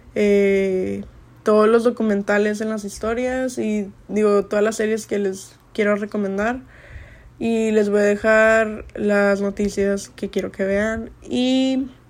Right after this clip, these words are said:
este, pues, nos vemos, el próximo episodio ya con algún invitado más. Eh,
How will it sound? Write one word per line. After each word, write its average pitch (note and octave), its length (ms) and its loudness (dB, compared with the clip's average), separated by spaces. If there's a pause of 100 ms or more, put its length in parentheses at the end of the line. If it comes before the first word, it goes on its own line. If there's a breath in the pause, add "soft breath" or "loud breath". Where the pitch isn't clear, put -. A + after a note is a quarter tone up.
(120)
este, F#3+ 600 -2
pues, F#3+ 380 -2
nos G3 200 -2
vemos, G#3 600 -2 (640 loud breath)
el A3+ 60 4
próximo A3 320 2
episodio A#3+ 580 4
ya A3+ 240 -2
con G#3+ 500 -2
algún G#3 300 -2
invitado G3+ 500 -2
más. C4 540 -6 (240)
Eh, G3 520 0